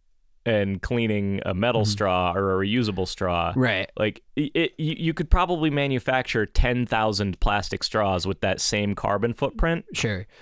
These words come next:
Speaker 2: Like, did you see those, uh, did you see those shoes? Uh, I think it was Nike or Adidas have a new shoe that's made out of a hundred percent,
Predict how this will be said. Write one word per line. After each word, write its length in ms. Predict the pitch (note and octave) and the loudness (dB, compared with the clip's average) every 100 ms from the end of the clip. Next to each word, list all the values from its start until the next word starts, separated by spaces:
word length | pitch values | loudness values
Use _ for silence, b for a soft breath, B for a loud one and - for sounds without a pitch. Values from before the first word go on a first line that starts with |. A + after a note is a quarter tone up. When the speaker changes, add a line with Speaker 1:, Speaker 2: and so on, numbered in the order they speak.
| B | B
Speaker 2:
Like, 160 | D#3+ | 2
did 160 | C#3 C#3 | 2 0
you 60 | D3+ | 0
see 160 | - | 0
those, 260 | E3 D3 B2+ | 2 2 2
uh, 320 | A#2+ G#2+ F#2+ F2 | 2 0 -2 -6
did 140 | C#3 C3 | -10 -8
you 60 | |
see 160 | B2+ C3+ | -4 -2
those 300 | B2+ A2 - _ _ - | -2 -4 -8 _ _ -16
shoes? 680 | - - B2 A2+ A#2 B2+ - - | -6 -2 0 2 2 0 -4 -6
Uh, 40 | B2+ A2+ | -4 -4
I 60 | |
think 160 | B2+ D#3+ | -2 0
it 40 | |
was 160 | C3 F#2+ | 0 -2
Nike 680 | F#2+ G#2+ - D#3+ E3 E3+ D3+ | -4 -6 -4 -4 -2 -2 -2
or 100 | A2 | -2
Adidas 800 | G2+ G#2+ G#2 G#2 A2+ A#2 A#2 A#2 | -2 -4 -4 -2 0 0 -2 -2
have 200 | A2+ G#2 | -4 -2
a 60 | G#2 | -2
new 220 | G#2+ G#2+ | 0 -2
shoe 560 | - - G2 G2+ A2 G#2+ | -4 -4 -4 -4 -4 -4
that's 220 | G#2+ G#2+ | -4 -4
made 240 | G#2 G2 | -4 -4
out 100 | G2+ | -4
of 100 | G2 | -4
a 100 | F#2+ | -6
hundred 320 | - - G#2+ | -8 -6 -6
percent, 480 | G2+ G2 - G2+ F#2 | -6 -8 -6 -6 -8